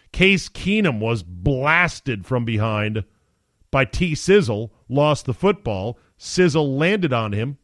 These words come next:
For the most part, maybe he shied off just a bit. That was not called a penalty. Even worse is that these quarterbacks are making defenders and defenses look foolish.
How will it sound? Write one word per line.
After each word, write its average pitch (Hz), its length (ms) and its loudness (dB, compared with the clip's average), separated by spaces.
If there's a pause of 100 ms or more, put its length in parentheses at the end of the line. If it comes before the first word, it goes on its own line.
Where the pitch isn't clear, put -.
For 254 120 -6
the 262 60 0
most 220 300 4
part, 170 260 0
maybe 247 340 -4
he 165 120 0
shied 120 360 -2
off 104 200 -4
just - 240 -8
a 95 40 -10
bit. 127 220 -4 (280)
That 151 240 0
was 117 140 -6
not 101 200 -6
called 78 320 -12 (640)
a 110 80 -6
penalty. 87 400 -8 (1500)
Even 214 360 -2
worse 151 340 0
is 95 100 -6
that 123 200 -4
these 147 200 -6
quarterbacks 92 840 -10 (540)
are 127 100 2
making 143 460 0
defenders 110 720 -6
and 117 140 -4
defenses 101 680 -8 (120)
look 131 400 -4 (260)
foolish. - 760 -12